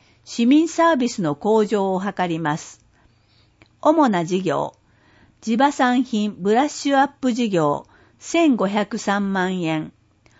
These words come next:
お試し移住体験事業、四百三十万円、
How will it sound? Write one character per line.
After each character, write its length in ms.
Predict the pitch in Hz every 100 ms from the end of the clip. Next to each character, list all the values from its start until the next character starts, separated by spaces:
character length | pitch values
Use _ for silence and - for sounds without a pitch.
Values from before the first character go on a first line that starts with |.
| _ _ -
お 140 | 196
試 320 | 277 269 262
し 260 | 247 220 -
移 120 | 220
住 260 | 208 294 294
体 300 | 285 277 277
験 320 | 269 262 240
事 160 | 247 220
業、 380 | 175 143 143 - _ _ _
四 240 | 277 339 330
百 320 | 233 175 156
三 320 | 233 262 247
十 240 | 254 247
万 320 | 226 220 180 160
円、 320 | 147 147